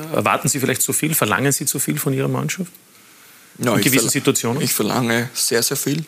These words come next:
Speaker 2: Das, das ist, äh, ja, meine Herangehensweise. Äh, ich probiere die Jungs täglich zu fordern.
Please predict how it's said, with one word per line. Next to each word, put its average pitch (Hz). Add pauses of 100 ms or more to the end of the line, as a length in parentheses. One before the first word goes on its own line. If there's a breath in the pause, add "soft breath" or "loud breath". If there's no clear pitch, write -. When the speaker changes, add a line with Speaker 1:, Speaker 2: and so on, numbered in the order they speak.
Speaker 2:
Das, - (580 loud breath)
das -
ist, -
äh, 107
ja, 123 (100)
meine 110
Herangehensweise. 123 (460 loud breath)
Äh, 101 (200)
ich -
probiere 117
die 113
Jungs 117 (200)
täglich 120
zu -
fordern. 143